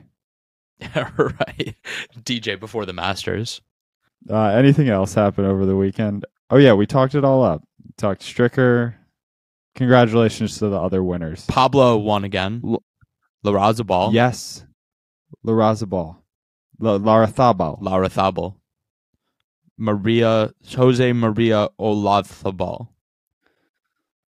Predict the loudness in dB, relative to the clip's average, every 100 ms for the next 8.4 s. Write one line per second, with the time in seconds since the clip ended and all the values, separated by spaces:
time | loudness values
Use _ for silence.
0 | _ -4 0 2 2 0 -4 -10 -16 _
1 | _ 2 2 4 0 -2 -8 -4 -4 -4
2 | -8 -10 -14 _ _ _ _ _ _ _
3 | _ _ -18 -16 -16 -18 -12 -12 -12 -18
4 | -20 -10 0 2 2 -2 -4 -4 0 0
5 | 0 -4 -6 -6 -8 -8 -8 -8 -10 -10
6 | -12 -12 -4 -2 -2 -4 -6 -8 -10 -14
7 | -14 -14 -12 -14 -14 -18 -18 -16 -6 -4
8 | -2 0 -2 -2